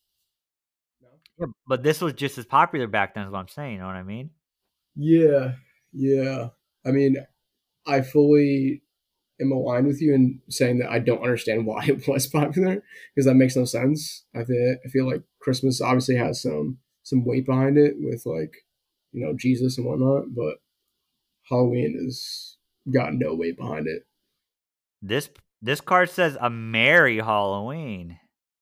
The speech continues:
Speaker 2: On Halloween, if you hear a noise, don't stop and look behind you, because there's lots of awful things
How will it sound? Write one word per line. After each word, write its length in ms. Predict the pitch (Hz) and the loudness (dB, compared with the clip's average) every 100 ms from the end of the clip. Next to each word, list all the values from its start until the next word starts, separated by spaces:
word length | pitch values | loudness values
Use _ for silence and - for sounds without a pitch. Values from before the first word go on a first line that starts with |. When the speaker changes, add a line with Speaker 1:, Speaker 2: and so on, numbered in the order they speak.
| _ _ _ _ _ _ _ _ _ _ | _ _ _ _ _ _ _ _ _ _
Speaker 2:
On 160 | 92 95 | -4 -4
Halloween, 840 | 90 110 135 131 120 113 107 98 95 | 2 4 4 4 2 -2 -2 -4 -8
if 200 | 95 87 | -12 -10
you 80 | 95 | -8
hear 260 | 101 113 120 | -2 0 0
a 60 | |
noise, 560 | 117 101 95 90 87 - - | 0 -2 0 -2 -4 -10 -6
don't 240 | 98 98 | -6 -6
stop 360 | - 104 113 123 | 0 2 2 -2
and 160 | 123 | -4
look 220 | 120 120 | -6 -4
behind 400 | - 120 107 101 | -6 -4 -4 -4
you, 260 | 98 98 95 - _ _ | -6 -6 -6 -12 _ _
because 300 | 92 87 101 | -12 -10 -10
there's 240 | 92 90 90 | -8 -10 -4
lots 360 | 90 101 - | 0 0 0
of 40 | 107 | -2
awful 420 | 101 107 - 113 | 2 2 0 -8
things 560 | - 98 92 90 90 | -6 -10 -8 -12 -16